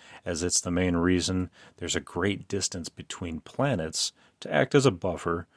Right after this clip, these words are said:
preventing us from reaching their world, as it could be very dangerous to their evolution, since they, they have to go through their evolution themselves, as we need to ourselves.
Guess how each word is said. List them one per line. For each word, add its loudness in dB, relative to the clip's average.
preventing 2
us 2
from 0
reaching 0
their 6
world, 0
as -2
it -6
could -12
be -2
very 6
dangerous 0
to -14
their 6
evolution, -4
since -6
they, -4
they -4
have -2
to -8
go 2
through -4
their 4
evolution 0
themselves, 0
as -2
we 4
need 0
to 0
ourselves. -4